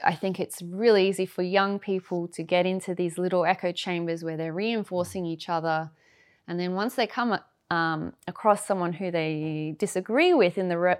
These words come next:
real world, they're not equipped to be able to handle that disagreement. So they go straight for the ad hominem, straight for the emotion, appeal to emotion.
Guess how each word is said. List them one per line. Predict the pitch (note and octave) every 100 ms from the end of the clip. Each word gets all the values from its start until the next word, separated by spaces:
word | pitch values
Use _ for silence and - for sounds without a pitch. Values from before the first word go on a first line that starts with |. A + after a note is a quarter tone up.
| -
real | F3+ F#3 E3+
world, | G3 G3 F3
they're | F#3+
not | A#3+ -
equipped | - - - C#4 - - - -
to | - F#3+
be | F3+ G3
able | F3 E3+
to | D#3+
handle | E3+ F3 F3 F3
that | E3 -
disagreement. | F3 - - D#3+ D#3+ D3+ -
So | - E3+
they | D#3+
go | E3+
straight | E3 - F#3 F3+ -
for | - F3+
the | E3 -
ad | E3 E3
hominem, | - D#3+ D#3+ E3 D#3+ D#3
straight | - - F3 E3+
for | -
the | F3 E3+
emotion, | E3 D#3+ D#3 - E3+
appeal | - F3 E3
to | - F3+
emotion. | D#3+ D#3 D#3 - D3+ D3+